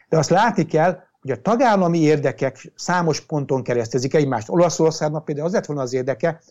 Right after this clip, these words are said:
hogy vegyék át tőle, minél több beérkezőt vegyenek át tőle, hiszen ezek a beérkezők, ezek az Európai Unióba érkeznek. De ugyanakkor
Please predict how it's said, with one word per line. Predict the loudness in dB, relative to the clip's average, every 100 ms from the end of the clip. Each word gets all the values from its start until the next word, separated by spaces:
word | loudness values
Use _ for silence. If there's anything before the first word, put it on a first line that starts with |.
| _
hogy | -2
vegyék | 2 2 2 2
át | -2 -2
tőle, | 0 2 2 -2 _
minél | 0 2 2
több | 2 0 -2 -2
beérkezőt | 2 2 0 -4 -4 -2
vegyenek | -2 -4 -2
át | -4 0
tőle, | 0 0 -2
hiszen | -6 -2
ezek | 0 2
a |
beérkezők, | 2 2 2 0 0 -2
ezek | -2
az | 0
Európai | 0 0 0 0
Unióba | 2 2 2
érkeznek. | 2 2 -4 -6 -12 _ -20 -20 -8
De | 0
ugyanakkor | 4 4 2 0 0 0 -2